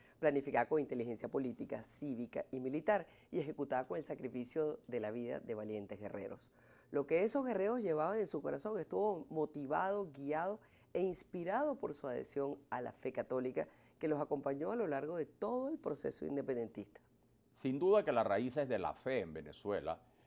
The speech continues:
Speaker 2: la encontramos en familias, como en la de la madre del libertador, en maestros como el padre Andújar, y en el ambiente cultural religioso que fue marcando las convicciones y motivaciones profundas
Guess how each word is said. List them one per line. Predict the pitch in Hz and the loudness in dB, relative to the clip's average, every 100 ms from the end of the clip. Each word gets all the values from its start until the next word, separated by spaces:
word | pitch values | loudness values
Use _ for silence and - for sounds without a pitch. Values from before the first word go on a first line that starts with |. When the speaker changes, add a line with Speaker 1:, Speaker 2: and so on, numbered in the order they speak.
| - - - - | -20 -20 -14 2
Speaker 2:
la | 110 | 2
encontramos | 117 120 110 143 170 156 | 4 0 4 4 4 2
en | 117 | 0
familias, | 98 104 127 87 82 - - _ | 0 0 -2 -2 -6 -8 -16 _
como | - 73 76 | -14 -12 -8
en | |
la | 76 | -8
de | 69 | -8
la | - | -6
madre | 71 110 120 | 0 2 2
del | 104 80 | -2 -4
libertador, | 78 78 - 78 80 104 98 - | -6 -8 -6 -4 0 0 -4 -10
en | 85 78 | -12 -8
maestros | 80 104 123 - 92 | -2 -2 -2 -6 -10
como | - 69 | -10 -12
el | 65 | -8
padre | - 85 92 | 0 0 0
Andújar, | 80 78 95 98 - 73 - - - | -4 -4 -6 -6 -6 -10 -10 -20 -14
y | 90 | -8
en | 104 | -2
el | 95 | -2
ambiente | 98 123 135 143 | -2 -4 -4 -6
cultural | 113 - 87 107 | -8 -4 0 0
religioso | 110 120 90 82 131 104 - 90 | 0 -6 -6 -4 -2 -2 -4 -10
que | - 71 | -10 -8
fue | 85 | -4
marcando | 95 92 - 95 101 | -2 -4 -2 -2 -2
las | 98 80 | -4 -4
convicciones | - 82 73 - 127 131 90 | -6 -10 -12 -10 -4 -2 -2
y | 82 | -8
motivaciones | 73 78 73 - 95 104 | -10 -10 -8 -8 -8 -8
profundas | - 71 - 107 87 90 | -10 -10 -8 -8 -8 -10